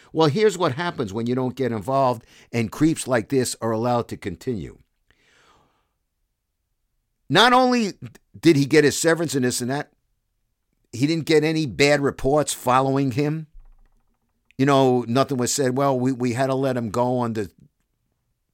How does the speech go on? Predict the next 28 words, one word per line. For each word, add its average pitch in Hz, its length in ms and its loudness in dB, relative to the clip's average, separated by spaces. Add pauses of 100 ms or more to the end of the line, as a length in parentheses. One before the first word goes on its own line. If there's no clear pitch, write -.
(180)
strange 123 600 -2
circumstances." 127 960 -6
No, 170 180 0
nothing, 185 380 -4 (200)
nothing 196 360 -2
at 175 100 -2
all. 151 240 2
Glowing 185 560 0 (400)
reports 143 580 2
about 104 320 -2
him. 71 140 -18 (1000)
So 151 300 2
that, 190 320 2
all 190 320 4
that 190 320 2
crap 175 320 2
was 151 140 0
happening 156 340 2
in 135 80 0
two 151 180 0
thousand 139 400 -2
and 120 160 -6
ten. 90 400 -6 (1500)
When 160 180 2
he's 156 220 0
the 156 100 -8
director 170 680 6
of 156 600 2